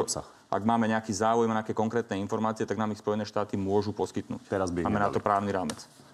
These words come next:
Speaker 2: Teraz by nám ich nedali.
Speaker 1: Tak, e, nehovorím, že by nám ich nedali, ale nemali by sme právny rámec na zdieľanie takýchto informácií.
Speaker 2: Dobre, poďme od tých veľkých všeobecných vied, e, k tej konkrétnosti. E, najviac sa riešili teda nejaké americké základne, či tu budú. E,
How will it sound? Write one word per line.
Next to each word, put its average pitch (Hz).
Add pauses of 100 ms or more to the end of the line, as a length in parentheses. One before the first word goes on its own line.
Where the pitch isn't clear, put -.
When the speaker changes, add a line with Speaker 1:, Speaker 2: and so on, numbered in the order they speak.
(1160)
Speaker 2:
Teraz 82
by 85
nám 78
ich 73
nedali. 69 (480)
Speaker 1:
Tak, -
e, 98
nehovorím, 113
že 107
by 107
nám 107
ich 98
nedali, 104
ale 101
nemali 107
by 104
sme -
právny 110
rámec 104
na 95
zdieľanie 104
takýchto 98
informácií. 98 (240)
Speaker 2:
Dobre, 87 (240)
poďme 147
od 110 (320)
tých 85 (420)
veľkých 95
všeobecných 98
vied, 82
e, - (280)
k -
tej 104
konkrétnosti. 85
E, - (380)
najviac 90
sa 85
riešili 76
teda 73
nejaké 76
americké 87
základne, 87
či 117
tu 104
budú. 131
E, -